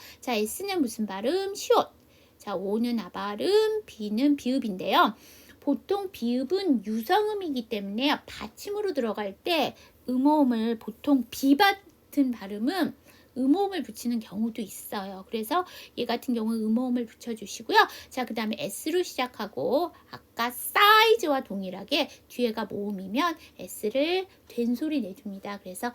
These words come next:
서브가 아니라 서브 이렇게 되겠죠. 자, 저랑 같이 한번 연습해 보도록 할게요. mop,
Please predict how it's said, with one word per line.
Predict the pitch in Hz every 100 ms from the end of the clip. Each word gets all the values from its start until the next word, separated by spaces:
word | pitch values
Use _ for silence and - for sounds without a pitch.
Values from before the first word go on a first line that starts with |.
| -
서브가 | - - 247 240 254 254 226
아니라 | 202 180 240
서브 | 254 - - 359 330 214 113 113 -
이렇게 | 117 - -
되겠죠. | 131 107 - 339 392 - -
자, | - 220
저랑 | 226 240 247
같이 | 240 240
한번 | 220 214
연습해 | 226 - 247 226
보도록 | 214 196 202 -
할게요. | 220 - 220 277 - - _ -
mop, | 240 285 220